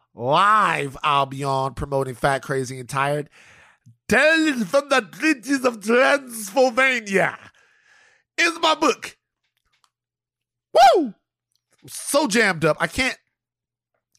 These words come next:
Look, Rachel, it's been a long time coming. I would like to thank Krishan Trotman over at Legacy Lit. I'd like to thank the people at Hachette, <laughs> Hachette, Hachette, uh, Publishing. I would like to thank, uh,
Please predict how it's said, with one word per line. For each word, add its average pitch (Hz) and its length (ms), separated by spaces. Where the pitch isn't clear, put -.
Look, 170 200
Rachel, 190 440
it's 165 180
been 185 140
a 165 60
long 151 240
time 127 280
coming. 113 280
I 113 60
would 117 80
like 131 160
to 123 80
thank 135 260
Krishan 127 380
Trotman 127 400
over 117 220
at 107 100
Legacy 117 420
Lit. 120 260
I'd - 60
like 113 80
to 113 60
thank 123 200
the - 60
people 123 460
at 104 180
Hachette, 127 480
<laughs> - 260
Hachette, 98 580
Hachette, 131 400
uh, 107 400
Publishing. 135 400
I 127 40
would 113 100
like 127 200
to 127 100
thank, 139 400
uh, 120 540